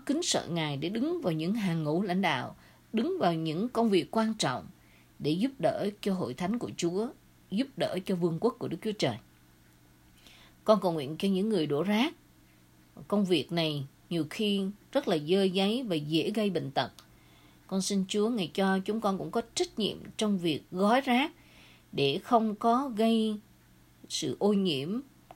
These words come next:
qua những thức ăn mà chúng con đã, à, quăng nó ra một cách vô ý thức. Xin Chúa cho chúng con từng việc làm có sự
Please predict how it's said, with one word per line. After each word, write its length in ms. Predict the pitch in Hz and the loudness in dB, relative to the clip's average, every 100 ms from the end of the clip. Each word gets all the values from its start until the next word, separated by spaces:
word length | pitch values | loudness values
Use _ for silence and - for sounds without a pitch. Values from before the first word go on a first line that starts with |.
| - - | -20 -6
qua 260 | - 214 208 | 2 4 4
những 220 | 196 156 | 2 0
thức 140 | 262 254 - | -4 -6 -2
ăn 260 | 202 202 | 0 0
mà 80 | 170 | -2
chúng 220 | - 208 | -4 -2
con 280 | 220 202 190 | 0 0 0
đã, 400 | 151 139 175 233 - - - _ _ - - | -2 -2 -4 -6 -10 -20 -20 _ _ -20 -18
à, 240 | 180 160 165 - | -12 -10 -12 4
quăng 260 | 220 220 | 4 4
nó 100 | 226 | 2
ra 340 | 220 208 202 202 - _ - | 2 2 2 -2 -14 _ -12
một 160 | 156 - | -10 -4
cách 160 | 233 | -4
vô 100 | 208 | -2
ý 180 | 208 233 | -2 -2
thức. 220 | 233 311 - - - - - - - | 0 -2 -2 -16 -20 -20 -20 -20 -6
Xin 140 | 202 202 | -4 0
Chúa 140 | 233 247 | -2 2
cho 140 | 202 | 0
chúng 220 | 190 220 | 0 -6
con 240 | 226 208 202 | -2 0 0
từng 220 | 165 170 156 | 0 0 0
việc 240 | 143 - | -2 0
làm 340 | 165 160 147 147 - _ - - | -2 0 -2 -6 -14 _ -12 -4
có 80 | |
sự 160 | 240 | -2